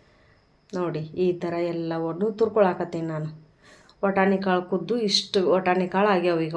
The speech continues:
ಒಂದು ಗ್ಲಾಸಿನ್ನು ಅಂತಂದ್ರೆ ಎಲ್ಲ ಮ್ಯಾಗಿನ ಸಿಪ್ಪೆ ಎಲ್ಲ ಕ್ಲೀನಾಗೆ ತುರ್ಕೊಂಬಿಡೋಣ. ನೋಡಿ ವಟಾಣಿ ಕಾಳು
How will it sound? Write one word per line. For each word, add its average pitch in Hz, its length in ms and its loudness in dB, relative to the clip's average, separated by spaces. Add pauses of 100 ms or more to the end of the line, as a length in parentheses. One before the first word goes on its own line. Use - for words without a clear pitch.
ಒಂದು 170 200 -2
ಗ್ಲಾಸಿನ್ನು 170 640 0
ಅಂತಂದ್ರೆ 160 460 -2 (4000)
ಎಲ್ಲ 170 180 -4 (160)
ಮ್ಯಾಗಿನ 170 420 -2
ಸಿಪ್ಪೆ - 340 -6
ಎಲ್ಲ 185 140 -2 (800)
ಕ್ಲೀನಾಗೆ 185 560 0
ತುರ್ಕೊಂಬಿಡೋಣ. 170 580 0 (220)
ನೋಡಿ 165 260 -4
ವಟಾಣಿ 160 340 -6 (120)
ಕಾಳು 147 180 -6